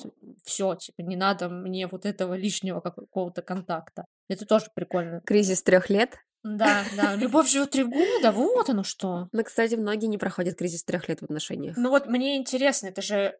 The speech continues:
Speaker 1: в-, Вербер, по-моему, эту книгу писал, "Любовь живёт три года", или кто писал эту книгу?
Speaker 2: Я не знаю.
Speaker 1: Ну, теперь надо смотреть, чтоб дурочками не казаться.
Speaker 2: <laughs>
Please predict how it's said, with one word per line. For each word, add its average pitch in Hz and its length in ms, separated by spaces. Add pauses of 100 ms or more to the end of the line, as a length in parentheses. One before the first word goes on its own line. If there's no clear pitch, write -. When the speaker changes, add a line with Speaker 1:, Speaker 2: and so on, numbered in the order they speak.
(120)
Speaker 1:
в-, 190 380
Вербер, 208 460
по-моему, 180 360
эту 185 160
книгу 185 300
писал, - 320
"Любовь 180 280
живёт 180 280
три 185 120
года", 185 380
или 190 440 (520)
кто 185 300
писал 196 340
эту 196 180
книгу? 190 600
Speaker 2:
Я 233 100
не 254 120
знаю. 185 500 (180)
Speaker 1:
Ну, 233 80
теперь 349 300
надо 440 180
смотреть, 440 480
чтоб 233 140
дурочками 196 480
не 202 100
казаться. 185 920
Speaker 2:
<laughs> - 720